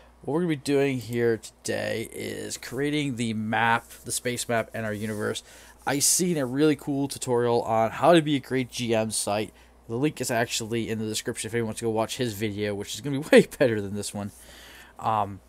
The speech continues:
this is a tutorial. This is just me taking an attempt at what he did. Um, the difference is, is that he used a really expensive, uh, software. He used, like, the newest version of Photoshop and all that. So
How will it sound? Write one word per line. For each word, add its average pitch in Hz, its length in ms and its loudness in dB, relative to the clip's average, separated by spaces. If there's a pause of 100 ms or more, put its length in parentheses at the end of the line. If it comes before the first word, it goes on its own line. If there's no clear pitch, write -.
(220)
this 127 120 -8
is 131 60 -2
a 147 80 6
tutorial. 113 440 -2
This 110 160 -4
is 107 80 -8
just 104 160 -6
me 107 260 -4 (360)
taking 143 260 0
an 113 60 4
attempt - 260 -6
at 104 80 -4
what 78 120 -12
he 98 100 -12
did. 98 300 -6 (760)
Um, 98 540 -6 (360)
the 123 100 -4
difference 165 360 2
is, 165 220 4
is 131 140 -4
that 123 180 2
he 190 120 0
used 170 560 0
a 135 120 0
really 135 800 4 (480)
expensive, 131 880 4 (760)
uh, 107 280 2 (100)
software. 110 560 2 (480)
He 120 120 -10
used, 127 480 0
like, 120 180 2
the 123 120 -4
newest 123 340 0
version 120 420 0
of 101 320 -2
Photoshop 117 520 2
and 107 80 -4
all 101 140 -2
that. - 240 -10
So 120 360 0